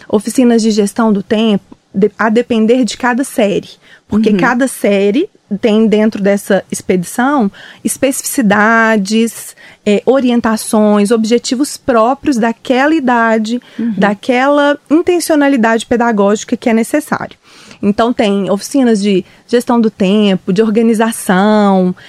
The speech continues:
Speaker 1: É, temos também, por exemplo, a Jornada de Profissões, que é um evento que reúne muitas, nós reunimos muitas universidades pra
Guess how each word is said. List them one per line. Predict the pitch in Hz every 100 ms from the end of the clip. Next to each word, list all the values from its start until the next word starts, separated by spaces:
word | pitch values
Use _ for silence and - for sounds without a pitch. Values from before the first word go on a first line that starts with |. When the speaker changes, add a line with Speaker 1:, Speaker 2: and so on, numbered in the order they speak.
| - -
Speaker 1:
É, | 208
temos | 202 254 269 262
também, | 247 220 226
por | 220
exemplo, | 208 196 208 220 208
a |
Jornada | 202 214 208 214 240 247
de | 202
Profissões, | 208 202 - 226 208 185 185 - - - _
que | -
é | 214
um | 226
evento | 233 196 214 220 220
que | 214
reúne | 214 226 226 254 262 _ _ _ _ _ _ _ -
muitas, | 240 220 247 277 277 269 226
nós | 208 208
reunimos | 240 226 233 233
muitas | 233 247 285 285 240
universidades | 220 214 220 190 202 175 170 170 - - - - - _
pra | - 208 190 185 196